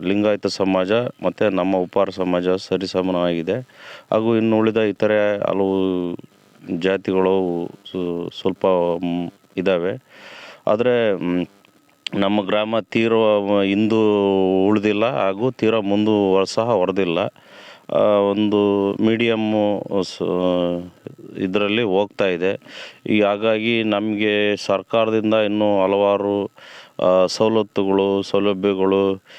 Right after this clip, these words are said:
ಈ ಗ್ರಾಮಕ್ಕೆ ಹಾಗೂ ಜನರಿಗೆ ದೊರಕಿದ್ರೆ, ಆ, ನಮಗೆ ಇನ್ನೂ ಹೆಚ್ಚಿನ ಒಂದು ಅನುಕೂಲತೆ ಆಗುತ್ತೆ ಅಂತ ನಮ್ಮ ಒಂದು ಅಭಿಪ್ರಾಯ.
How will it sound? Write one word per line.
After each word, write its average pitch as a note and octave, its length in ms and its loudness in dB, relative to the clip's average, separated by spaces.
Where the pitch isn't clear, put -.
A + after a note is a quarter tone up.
ಈ F2+ 100 2
ಗ್ರಾಮಕ್ಕೆ F#2+ 840 -2
ಹಾಗೂ F#2 560 -2
ಜನರಿಗೆ F#2+ 760 -2
ದೊರಕಿದ್ರೆ, F#2 640 0
ಆ, G#2+ 60 2
ನಮಗೆ F#2 440 0
ಇನ್ನೂ G2 160 0
ಹೆಚ್ಚಿನ F#2+ 340 -2
ಒಂದು G2 600 2
ಅನುಕೂಲತೆ G2+ 580 0
ಆಗುತ್ತೆ F#2+ 440 -2
ಅಂತ F#2 300 -2
ನಮ್ಮ F#2 440 0
ಒಂದು F#2 420 2
ಅಭಿಪ್ರಾಯ. F2+ 640 0